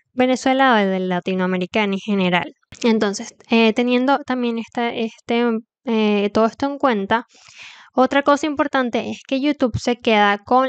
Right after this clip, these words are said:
la mitad de las ganancias. Es decir, YouTube,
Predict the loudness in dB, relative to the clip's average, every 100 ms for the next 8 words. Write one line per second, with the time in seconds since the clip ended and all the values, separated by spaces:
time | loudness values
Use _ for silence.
0 | -2 -4 -4 -6 0 0 0 -2 0 0
1 | 0 -4 -6 -2 2 2 0 -6 -14 -18
2 | _ _ _ _ _ -6 -6 0 -2 -2
3 | -12 -20 -20 -20 _ 0 2 4 2 0